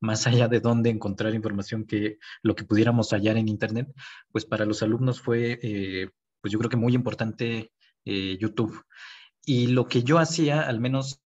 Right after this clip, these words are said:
era así, eh, decirles que se fijaran mucho en quiénes estaban haciendo esos videos, ¿no? Afortunadamente,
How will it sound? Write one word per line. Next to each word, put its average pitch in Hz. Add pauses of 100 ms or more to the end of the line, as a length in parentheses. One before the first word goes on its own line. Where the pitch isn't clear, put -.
(140)
era 127
así, 120
eh, 98
decirles 131
que -
se 98
fijaran 113
mucho 113 (380)
en 135
quiénes 143
estaban 113
haciendo 104
esos 101
videos, 98
¿no? 147 (340)
Afortunadamente, 135